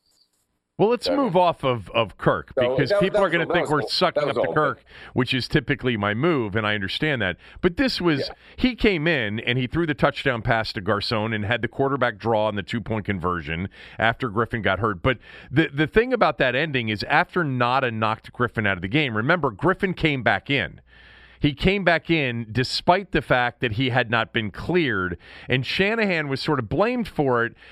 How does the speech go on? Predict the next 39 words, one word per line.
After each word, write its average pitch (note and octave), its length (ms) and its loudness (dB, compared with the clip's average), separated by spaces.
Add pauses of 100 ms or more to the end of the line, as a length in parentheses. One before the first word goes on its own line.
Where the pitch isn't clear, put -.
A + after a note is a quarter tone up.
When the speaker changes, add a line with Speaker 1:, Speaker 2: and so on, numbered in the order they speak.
(160)
Speaker 1:
but D3 120 4
Shanahan G#3 480 0
said, D#3 460 0 (160)
"Andrews G#3 560 2
is A#2+ 140 0
over A#2+ 220 2
there. A#2 140 4
I'm A#3+ 140 -2
coaching G3 440 2
the E3 80 0
game." G3+ 320 0
Andrews G3 540 0
just, - 320 -2 (420)
you F#3+ 100 4
know, D#3+ 100 2
put F#3+ 180 4
his F3+ 140 -2
hands A3+ 320 2
up D3+ 220 4
and, D3+ 220 0 (320)
and D#3 240 2
a-, D3+ 220 2
as D#3+ 160 0
if E3+ 120 0
to D#3+ 100 -4
say, D#3+ 180 4
"I D#3 160 4
don't C4 140 -2
know, F3 120 6
I F3+ 80 4
guess F3+ 300 0
it's A#3+ 160 0
all F#3 100 6
right D3 220 2
that D3+ 100 0
he C3 80 0
goes B2 300 0
back A#2 320 2
in." A#2 320 0